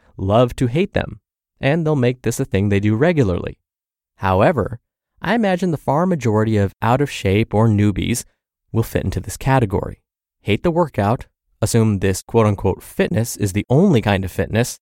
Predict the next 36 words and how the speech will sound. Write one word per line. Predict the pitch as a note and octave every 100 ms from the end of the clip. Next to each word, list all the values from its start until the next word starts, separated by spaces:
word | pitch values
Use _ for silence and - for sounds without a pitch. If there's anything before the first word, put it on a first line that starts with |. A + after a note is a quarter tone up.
| _ _ -
and | C3 C3
get | B2+ -
discouraged | - - G2 F#2+ G2 - -
and | F#2+ F2+
embarrassed. | F2+ F#2 F2+ - - _ _ _ _ _
"Screw | - - F#3+ D3
this, | G#2+ A2+ - _ _
I'm | B2+ C#3+
going | G#2 F#2
back | F#2+ -
to |
my | F#2+
couch." | - F#2+ - - _ _ _ _ _ _ _ -
Like | A3 -
Billy | F#3 F3
Madison | A#2 F#2+ F#2+ - A#2+
getting | G#2+ G#2 A2
teased | - G#2+ G2 G#2
when | G2+ F#2+
he | F#2+ -
had | G#2+ A2 -
to | C3+
write | G#2+ A#2+
in |
cursive, | - F#3 F3+ G#2 G#2+ - _ _ _
he | C3 C#3
got | D#3+ -
discouraged | F#3 - G2 E2 A#2 - - _
and | A#2+ A#2
never | A2 C#3+
wanted | G#2+ G2 A2
to |
come | - A#2+
back | F#2 F2 -
to | A2+
school. | - D3+ -